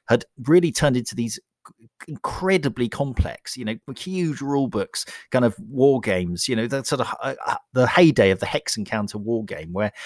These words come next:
you know, they were every, they were trying to essentially do what you can simulate with a computer, but with rule books and dice. And, and with that constraint removed, you know, you get a whole new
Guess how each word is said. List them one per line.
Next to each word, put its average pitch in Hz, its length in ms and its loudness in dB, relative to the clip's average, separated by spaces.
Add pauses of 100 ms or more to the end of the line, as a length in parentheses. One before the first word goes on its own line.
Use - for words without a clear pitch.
(160)
you 113 100 0
know, 113 100 2
they 110 160 0
were 113 220 2
every, 131 380 2 (100)
they 127 180 2
were 120 60 0
trying 131 280 2
to 107 200 0
essentially 123 580 -2
do 104 140 2
what 98 240 -6
you 92 60 -12
can 98 180 -2
simulate 104 480 2
with 85 100 -10
a 92 40 -10
computer, 107 460 -2
but 82 200 -10
with 92 180 -6
rule 104 180 0
books - 300 -8
and 92 80 -8
dice. 120 400 -4 (400)
And, 143 260 -2
and 147 220 -2
with 190 160 6
that 202 140 0
constraint 147 460 0
removed, 127 520 2
you 117 80 0
know, 113 80 4
you 110 160 4
get - 180 0
a - 40 -6
whole 147 320 0
new 127 440 2